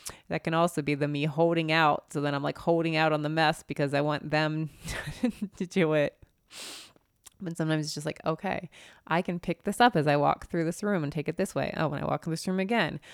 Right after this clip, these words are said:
And sometimes it's setting a timer for five minutes. And I do that with my kids a lot too. Like, "All right, we're setting a minute for,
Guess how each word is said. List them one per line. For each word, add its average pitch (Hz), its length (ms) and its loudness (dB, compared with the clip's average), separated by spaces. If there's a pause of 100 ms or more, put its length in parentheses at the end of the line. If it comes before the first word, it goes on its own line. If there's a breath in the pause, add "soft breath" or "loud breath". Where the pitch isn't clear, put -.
(180 loud breath)
And - 100 -18
sometimes 180 300 0
it's - 160 -8
setting 147 360 0
a 175 80 -2
timer 202 420 -2
for 147 180 -8
five 135 400 2
minutes. - 320 -2
And 139 80 -4
I 131 60 -4
do 147 120 -2
that 147 140 4
with 147 140 -2
my 143 100 -2
kids 175 280 -6
a - 60 -6
lot - 220 -6
too. 208 200 0
Like, 147 220 -2
"All 175 80 0
right, 220 180 4
we're - 80 -2
setting 170 280 0
a 185 40 -2
minute 190 200 -2
for, - 80 -20